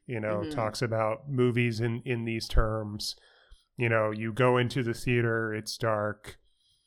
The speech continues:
Speaker 1: you, there are other people around you, it's collective.
Speaker 2: Mm-hmm.
Speaker 1: Uh, it's like you are whisked away to a, another world, uh, that has,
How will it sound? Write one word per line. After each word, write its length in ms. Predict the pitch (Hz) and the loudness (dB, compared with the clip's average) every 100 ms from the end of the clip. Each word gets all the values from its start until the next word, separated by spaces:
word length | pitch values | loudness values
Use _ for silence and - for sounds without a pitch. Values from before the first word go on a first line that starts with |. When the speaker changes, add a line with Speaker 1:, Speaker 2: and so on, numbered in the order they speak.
| _ _ _ | _ _ _
Speaker 1:
you, 180 | 135 123 | -4 0
there 200 | 117 117 | 2 2
are 60 | 113 | 2
other 140 | 113 107 | 0 0
people 300 | 143 131 123 | 0 6 6
around 380 | 120 117 113 | 6 2 2
you, 260 | 110 107 104 | -2 -4 -4
it's 180 | 101 - | -6 -8
collective. 1040 | - 117 107 - 110 104 101 98 - - _ _ _ - | -6 -4 -4 -6 -6 -6 -6 -10 -16 -20 _ _ _ -14
Speaker 2:
Mm-hmm. 300 | 180 165 156 | -12 -8 0
Speaker 1:
Uh, 520 | 113 110 107 104 104 - | 2 2 2 0 -4 -6
it's 300 | 117 - - | -10 -10 -4
like 340 | 110 107 - | -4 -4 -6
you 240 | 123 117 120 | -2 2 2
are 100 | 120 | 4
whisked 360 | 127 - - | 2 0 -2
away 240 | 131 127 123 | 2 2 2
to 400 | - 127 127 127 | 2 2 2 0
a, 160 | 131 | -2
another 260 | 123 131 131 | -2 0 0
world, 640 | 131 143 143 139 123 - - - | 2 2 4 2 -2 -10 -16 -6
uh, 380 | 135 131 127 127 | -2 2 2 2
that 220 | 135 131 | 0 -2
has, 500 | 135 123 120 - - | -2 -2 -2 -4 -6